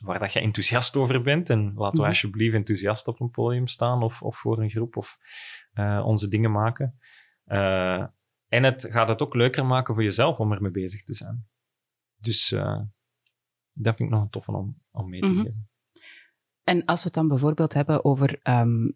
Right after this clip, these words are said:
Speaker 2: die theatershows die jij maakt, ehm, zou je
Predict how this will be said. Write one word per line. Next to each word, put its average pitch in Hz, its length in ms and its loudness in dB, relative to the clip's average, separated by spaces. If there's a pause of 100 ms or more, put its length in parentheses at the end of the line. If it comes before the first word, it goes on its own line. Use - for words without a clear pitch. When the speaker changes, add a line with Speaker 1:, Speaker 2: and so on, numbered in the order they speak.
Speaker 2:
die 127 240 0
theatershows 135 680 0
die 143 160 2
jij 139 100 2
maakt, 135 400 0 (440)
ehm, 123 280 2 (380)
zou 139 380 4
je 123 200 6